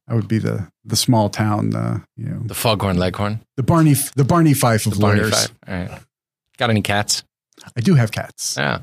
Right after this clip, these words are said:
Speaker 1: I have, I have Cleocatra.
Speaker 2: Cleocatra, of course. We've shown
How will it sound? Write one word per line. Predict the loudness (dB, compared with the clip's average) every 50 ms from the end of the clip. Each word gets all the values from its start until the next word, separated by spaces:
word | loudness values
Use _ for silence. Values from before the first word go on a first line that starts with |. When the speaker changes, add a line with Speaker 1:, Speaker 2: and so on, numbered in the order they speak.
| -10 -10
Speaker 1:
I | -8 -6 -4
have, | -4 -4 -4 -6 -8 -8
I | -6 -6 -6
have | -6 -6 -8 _
Cleocatra. | -2 0 2 2 2 0 -2 -4 -2 -2 -2 -2 -2 -2 -6 _ _ _ _ _ _ -4
Speaker 2:
Cleocatra, | -2 0 0 0 0 -2 -2 -4 -6 -10 -12 -12 _ _
of | -10
course. | -4 -2 0 0 -2 -4 -6 -12 _ _ _ _ _ _ _ -12
We've | -6 -2
shown | 0 2 2 4 4 4 2 2 0